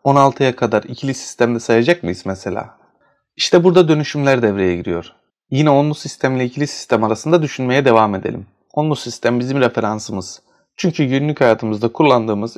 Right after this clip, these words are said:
en kolay anladığımız sayı sistemi onlu sistem.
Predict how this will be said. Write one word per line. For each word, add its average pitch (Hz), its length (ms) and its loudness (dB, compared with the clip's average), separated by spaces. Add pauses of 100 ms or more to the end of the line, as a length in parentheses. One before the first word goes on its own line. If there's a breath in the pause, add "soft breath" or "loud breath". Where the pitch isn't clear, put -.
en 175 160 0
kolay 113 340 4
anladığımız 107 460 0
sayı 147 260 2
sistemi - 380 -4
onlu 160 200 0
sistem. 92 420 -8